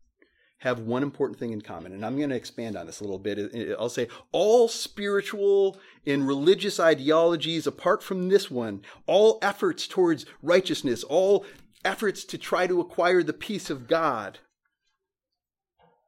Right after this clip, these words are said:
apart from this message, is a message that begins with us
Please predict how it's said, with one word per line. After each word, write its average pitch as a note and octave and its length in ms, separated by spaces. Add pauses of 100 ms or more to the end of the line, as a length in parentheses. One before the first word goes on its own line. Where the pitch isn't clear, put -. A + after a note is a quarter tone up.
(180)
apart D#3 300
from C#3+ 160
this D#3 180
message, G2+ 680 (1500)
is C3 160
a C3 40
message C3 400
that - 180
begins D3 520
with F#3+ 220
us F#2+ 540